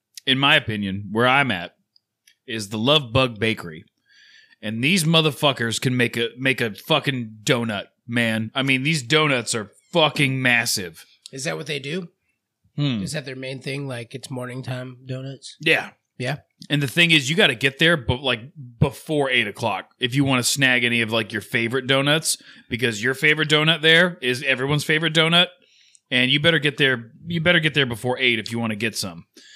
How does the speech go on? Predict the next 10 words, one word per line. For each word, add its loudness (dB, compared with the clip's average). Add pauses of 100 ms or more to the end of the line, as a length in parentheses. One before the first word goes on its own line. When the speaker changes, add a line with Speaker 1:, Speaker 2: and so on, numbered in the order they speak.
(260)
Speaker 1:
So, -2 (380)
you -2
know, -2
I'll, -4 (840)
I 4
moseyed 4
in 4
there 0
at, -4
like, -2